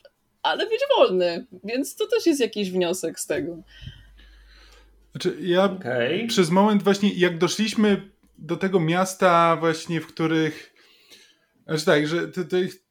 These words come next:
Speaker 2: ta winietka
Speaker 3: Bo szczerze
Speaker 2: wygląda tak,
Speaker 3: mówiąc,
Speaker 2: że
Speaker 3: właśnie to, to miasto, to miasto, gdzie wszyscy są uzależnieni od euforii, dla mnie jest epizodem, który wybrzmiewa najmniej. W sensie Nil, moim zdaniem Nil nic stamtąd nie wyciąga. On po prostu tam przyjechał, zobaczył i pojechał.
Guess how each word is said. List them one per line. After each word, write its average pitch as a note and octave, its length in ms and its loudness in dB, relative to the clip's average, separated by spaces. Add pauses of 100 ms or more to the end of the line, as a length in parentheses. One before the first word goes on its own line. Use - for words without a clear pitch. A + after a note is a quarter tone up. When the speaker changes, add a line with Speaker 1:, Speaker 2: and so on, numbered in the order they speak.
(920)
Speaker 2:
ta G3+ 120 2
winietka G#3+ 320 2
Speaker 3:
Bo G#3+ 60 4
szczerze F3+ 80 0
Speaker 2:
wygląda F#3 300 0
tak, G3+ 200 4
Speaker 3:
mówiąc, G#3+ 200 4
Speaker 2:
że F3+ 60 0
Speaker 3:
właśnie G3 360 2
to, G3+ 160 -2
to G3 240 0
miasto, G3+ 560 0
to F#3+ 200 -6
miasto, G3 420 -4
gdzie E3 160 -4
wszyscy F3+ 220 -10
są F3+ 80 -4
uzależnieni E3 540 -2
od E3 100 -4
euforii, D#3+ 480 0
dla D#3 160 2
mnie F3 140 -4
jest F3+ 200 -4
epizodem, D#3+ 580 -2
który E3+ 240 -2
wybrzmiewa D#3+ 500 -2
najmniej. D#3+ 440 -2
W - 40 -10
sensie C3 260 -8
Nil, D#3+ 440 -4 (500)
moim D#3 260 0
zdaniem C3 400 -2
Nil D#3+ 260 0 (380)
nic D#3 340 -4
stamtąd A2+ 540 -6
nie A2+ 100 -4
wyciąga. G2+ 680 -6 (640)
On B2 60 2
po C#3+ 140 -2
prostu C3+ 260 -4
tam B2+ 200 -4
przyjechał, C#3 480 0
zobaczył C3 520 2
i E3 60 0
pojechał. G2+ 560 0